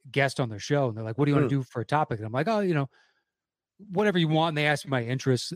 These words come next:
Speaker 1: and they were like, "Oh, sports? We've never done sports." And I was like, "Listen, I don't know if your show audience is the same as what we have on Top Ten, but
Speaker 2: But
Speaker 1: we should find another topic,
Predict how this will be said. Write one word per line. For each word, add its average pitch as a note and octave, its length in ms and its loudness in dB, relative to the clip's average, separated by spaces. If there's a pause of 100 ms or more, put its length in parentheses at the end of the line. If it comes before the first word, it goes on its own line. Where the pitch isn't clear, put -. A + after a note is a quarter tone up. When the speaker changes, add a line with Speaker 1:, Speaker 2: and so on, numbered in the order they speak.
(140)
Speaker 1:
and A2+ 200 -2
they A2+ 80 2
were A2+ 80 2
like, G#2+ 200 -2
"Oh, C#3+ 60 4
sports? G#3 500 2
We've C3 100 2
never D#3+ 200 6
done C#3 140 4
sports." G#3 420 2
And B2 60 0
I - 20 0
was G#2+ 100 -4
like, G#2+ 160 -4
"Listen, G2+ 280 -8
I A2 80 -6
don't A#2 160 -4
know G#2 160 -4
if - 120 -12
your A2+ 120 -2
show A#2 440 2
audience C3 400 2
is G#2+ 140 -8
the G2+ 80 -6
same A#2 300 0
as - 320 -8 (800)
what A2+ 140 0
we A2 80 4
have A#2+ 140 4
on F#2+ 60 -4
Top - 220 -8
Ten, G3 520 -2 (920)
but - 0 -
Speaker 2:
But A2 140 4
Speaker 1:
we A#2 80 6
should A2+ 160 2
find A2 200 4
another G2 220 -4
topic, - 460 -14